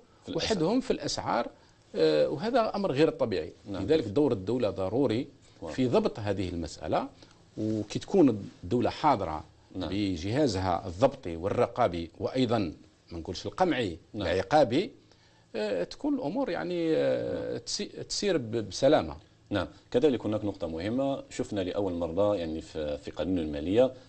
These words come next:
Speaker 1: هي اعتمدوا سعر مرجعي اللي هو خمسة و-، خمسة وأربعين يعني دولار يعني كسعر مرجعي يعني لسعر البرميل. هل تظن أن هذه الخطوة اللي اعتمدتها يعني الحكومة قادرة أنها تواجه يعني نقص المداخيل أو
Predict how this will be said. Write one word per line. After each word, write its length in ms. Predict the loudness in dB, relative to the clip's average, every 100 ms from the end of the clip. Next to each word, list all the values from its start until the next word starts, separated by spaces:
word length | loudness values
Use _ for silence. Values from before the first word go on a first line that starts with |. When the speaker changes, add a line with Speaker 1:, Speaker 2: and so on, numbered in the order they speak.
| -8
Speaker 1:
هي 220 | 0 0 0
اعتمدوا 380 | 0 0 0
سعر 260 | -2 -4 -2
مرجعي 380 | -2 0 0 0
اللي 140 | 0
هو 140 | -2 -4
خمسة 300 | -4 -4 -2
و-، 220 | -2 -4
خمسة 280 | -8 -2 -2
وأربعين 440 | 0 -2 0 -2 -4 -16 -14
يعني 340 | -4 0 0 0 -4
دولار 460 | -4 2 4 4 0
يعني 240 | -4 -4 -4
كسعر 640 | -2 -2 -2 0 2 2
مرجعي 420 | 0 -2 -2 0
يعني 200 | 0 -2
لسعر 300 | -4 -4 -4
البرميل. 340 | -6 -6 -6 -8 -14 -2
هل 120 | 0
تظن 340 | 0 4 4 4
أن 120 | 0
هذه 240 | 0 0 -2
الخطوة 360 | -2 -4 -2
اللي 100 | -2
اعتمدتها 480 | -2 -2 -2 -2 -2
يعني 180 | -4 -4
الحكومة 560 | -8 -8 -2 2 2 0 -8 -4
قادرة 300 | 2 4 4
أنها 440 | 4 2 -2 2 0
تواجه 380 | 4 2 2 -2
يعني 200 | -4 -4
نقص 260 | -4 -6 -6
المداخيل 520 | -6 -6 -4 0 -2 -4 -20 2
أو 180 | 4 4